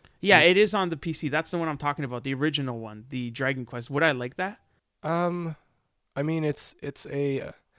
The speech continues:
Speaker 1: it's like an R P G with, like, Minecraft style stuff where you can build stuff. I mean, yeah,
Speaker 2: Graphically,
Speaker 1: you'd
Speaker 2: it looks
Speaker 1: probably
Speaker 2: amazing.
Speaker 1: enjoy it 'cause I don't think it's, like, a hardcore R P G. It's, like, a softcore R-, R P G with, with Minecraft stuff in it.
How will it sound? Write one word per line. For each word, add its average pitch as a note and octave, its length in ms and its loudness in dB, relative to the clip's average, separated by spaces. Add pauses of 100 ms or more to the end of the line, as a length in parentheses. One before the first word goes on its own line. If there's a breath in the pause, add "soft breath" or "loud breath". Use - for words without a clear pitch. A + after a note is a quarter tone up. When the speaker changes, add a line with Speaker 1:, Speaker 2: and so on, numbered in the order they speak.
(760)
Speaker 1:
it's - 220 -10
like D3 200 -2
an C#3 120 -2
R D#3 240 0
P D#3 220 -2
G C#3+ 340 0
with, C3 220 -2
like, B2 180 -2
Minecraft B2 840 -6
style G#2+ 440 -8
stuff G#2+ 560 -12
where A#2 160 -8
you A2+ 140 -8
can A2+ 180 -12
build A2 400 -6
stuff. - 460 -14 (1600)
I C#3 100 0
mean, D#3+ 200 0
yeah, D3 160 6
Speaker 2:
Graphically, C#3+ 380 2
Speaker 1:
you'd C3 60 0
Speaker 2:
it - 20 -2
looks D#3 220 6
Speaker 1:
probably C#3+ 200 4
Speaker 2:
amazing. C3+ 200 2
Speaker 1:
enjoy C3 240 2
it A2 120 -4
'cause A#2+ 160 -8
I B2+ 80 0
don't C3 180 -2
think A#2+ 220 -8
it's, A#2+ 160 -10
like, A#2+ 160 -6
a A#2 60 -6
hardcore A#2+ 580 -2
R A2+ 140 -2
P A2+ 180 -10
G. A2+ 440 -10 (100)
It's, - 160 -12
like, B2+ 160 -8
a - 20 -6
softcore A2+ 560 -6
R-, G#2+ 320 -12
R A2+ 160 -8
P - 160 -12
G A2 300 -12
with, A2 320 -16
with A#2 180 -14
Minecraft A#2 640 -10
stuff - 340 -16
in - 140 -14
it. - 140 -16